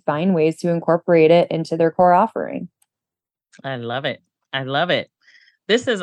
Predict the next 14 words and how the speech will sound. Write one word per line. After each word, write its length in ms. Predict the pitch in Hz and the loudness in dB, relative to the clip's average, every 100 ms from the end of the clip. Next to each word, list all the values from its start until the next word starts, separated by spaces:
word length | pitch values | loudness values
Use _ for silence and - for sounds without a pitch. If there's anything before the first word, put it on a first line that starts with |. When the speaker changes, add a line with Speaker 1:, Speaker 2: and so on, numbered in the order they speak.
| 170 | -2
Speaker 2:
awesome. 580 | 180 240 247 190 110 127 | 0 0 -2 -4 -4 0
Well, 420 | 190 165 120 113 | 2 4 2 -2
I, 180 | 175 180 _ - | -6 -8 _ -8
I 120 | 180 | -8
feel 260 | - 254 269 | -4 -2 0
like 260 | 254 202 | 0 -2
this 180 | 196 180 | -6 -8
is 140 | 180 160 | -8 -6
the 100 | 160 | -8
first 420 | - 165 156 - | -4 -6 -6 -8
of 120 | 139 | -8
many 340 | 147 147 143 | -6 -6 -6
conversations. 1040 | 139 147 131 127 - 127 131 120 110 131 160 | -8 -8 -8 -8 -8 -10 -8 -12 -12 -12 -14
<laughs> 60 | - | -16